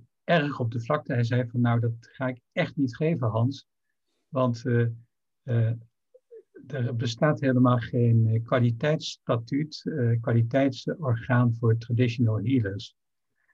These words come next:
En je weet eigenlijk nooit precies, eh, eh, of je een goede of een slechte treft. Ehm,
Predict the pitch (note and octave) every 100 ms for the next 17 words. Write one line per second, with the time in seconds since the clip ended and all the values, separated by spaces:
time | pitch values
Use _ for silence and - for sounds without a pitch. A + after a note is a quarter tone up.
0 | _ _ A#2+ A#2 A#2 B2 C#3+ - - C#3+
1 | A#2 A2+ A#2 C#3 D#3+ E3 A#2+ A#2 B2 B2+
2 | - - - A2+ A2 A2+ _ _ _ _
3 | - A#2+ A2+ A2 - _ _ D#3 A#2 -
4 | A#2+ A2+ A#2 - _ _ - A#2+ A2+ -
5 | - - C#3+ - E3+ A#2+ A2 - D#3+ C3
6 | - A#2 G#2+ A#2 - - C3 A2 A#2+ -
7 | - _ _ _ _ _ _ _ _ _
8 | - B2+ A#2 A2